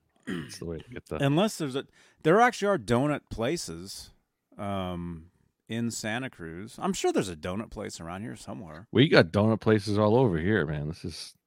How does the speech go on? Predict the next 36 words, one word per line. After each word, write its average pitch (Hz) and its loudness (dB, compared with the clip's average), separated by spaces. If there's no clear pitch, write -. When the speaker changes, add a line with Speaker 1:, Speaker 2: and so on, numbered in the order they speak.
Speaker 1:
we 90 -6
got 82 -2
Dunkin' 110 2
Do-, 92 2
we, 113 4
how 107 4
many 143 6
Dunkin' 127 6
Donuts 117 2
within 101 0
a 95 -2
mile 98 0
from 104 -12
here? 101 -2
There's, 110 -2
within 117 2
a 110 4
mile 135 8
from 110 -8
here, 110 0
or 165 0
maybe, 123 0
say, 123 2
two 127 -2
miles, 73 -8
there's 104 0
gotta 107 2
be 98 -2
six - -4
Dunkin' 87 -6
Donuts 82 -6
within 80 -4
two 90 -6
miles 73 -6
of 71 -12
here. 76 -14